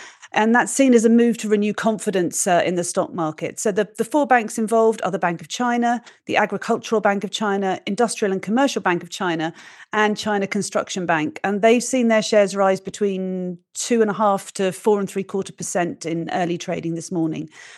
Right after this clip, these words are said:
While the broader C S I index is up just north of, uh, well, it was just up north of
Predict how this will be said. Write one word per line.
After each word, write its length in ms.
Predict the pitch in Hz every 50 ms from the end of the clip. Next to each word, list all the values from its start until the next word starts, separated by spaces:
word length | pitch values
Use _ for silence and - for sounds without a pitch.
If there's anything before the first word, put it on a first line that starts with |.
| - - -
While 120 | 208 208
the 80 | 202 196
broader 240 | 202 240 240 214 208
C 200 | - - 233 220
S 160 | 208 - 247
I 140 | 247 247 240
index 400 | 226 220 202 202 - - - 202
is 100 | 175 202
up 120 | 160 -
just 200 | - 202 - -
north 260 | 214 196 196 - -
of, 260 | 196 170 160 - -
uh, 260 | 190 180 175 170 151 -
well, 100 | 208 190
it 80 | 160 185
was 220 | 202 196 190 170
just 240 | - 180 165 - 220
up 100 | 180 -
north 260 | 214 214 202 - -
of 200 | 190 165 -